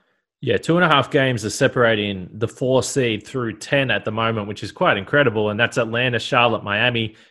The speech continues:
New York, Boston, Chicago, and Indiana.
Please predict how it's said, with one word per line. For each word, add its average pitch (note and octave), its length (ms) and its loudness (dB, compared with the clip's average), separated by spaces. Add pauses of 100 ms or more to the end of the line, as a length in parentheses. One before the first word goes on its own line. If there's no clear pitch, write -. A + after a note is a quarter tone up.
(160)
New G2 100 -10
York, D#3+ 500 2
Boston, D3+ 420 4
Chicago, B2+ 680 2
and A2 200 -4
Indiana. A#2+ 680 2